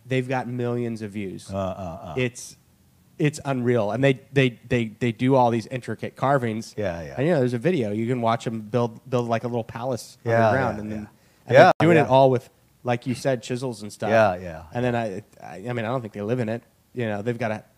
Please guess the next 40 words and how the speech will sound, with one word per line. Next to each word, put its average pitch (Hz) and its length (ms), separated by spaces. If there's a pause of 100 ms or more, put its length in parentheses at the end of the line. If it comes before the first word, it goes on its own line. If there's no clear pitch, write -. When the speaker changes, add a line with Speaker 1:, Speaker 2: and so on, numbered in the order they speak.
(140)
Speaker 1:
th-, 117 160
they've 123 160
gotta 104 320
be 113 80
making 101 300
some 101 140
good 110 260
money 107 380
based 110 260
on 104 100
the 101 60
number 104 220
of 98 80
views 110 200
that 95 80
they 95 140
have. 101 260
Speaker 2:
Yeah, 101 360
yeah. 82 220
Speaker 1:
I, 127 220 (100)
I 120 40
think, 135 220 (240)
Andy, 123 380 (140)
Andy, 123 220
you 113 160
got 113 220
those 131 200
up, 113 160
don't 120 180
you? 139 140 (1800)
Just 120 220
to, 110 180
just - 600
to - 120
show, - 240 (1600)
show 113 160
sort 123 180
of 110 100
what 110 180
these 113 100